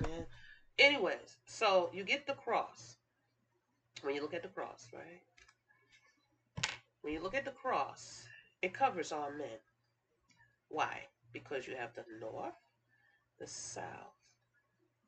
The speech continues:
the east, and the west.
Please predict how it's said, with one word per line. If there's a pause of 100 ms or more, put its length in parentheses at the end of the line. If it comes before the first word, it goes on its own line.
(360)
the
east, (640)
and
the
west.